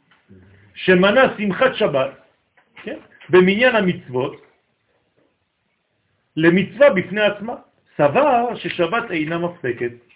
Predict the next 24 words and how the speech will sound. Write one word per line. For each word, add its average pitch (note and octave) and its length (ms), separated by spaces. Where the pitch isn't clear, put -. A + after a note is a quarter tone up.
כמו F#3+ 320
כן, C#3+ 260
שמחת E3 360
מועדים G#3 420
יש G3+ 240
עם E3+ 180
החיוב F3+ 580
באכילת D3 520
בשר, G2+ 400
שלמים, F3 520
ובזמן A2 420
הזה C3+ 260
בבשר C3 540
ויין. D#3+ 340
כלומר, C#3+ 260
במועדים D3 800
אני D3+ 100
חייב E3 380
לאכול D#3 460
בשר E3 380
ויין, C3+ 340
אפילו G3+ 260
בחג F3 240
השבועות. C3+ 580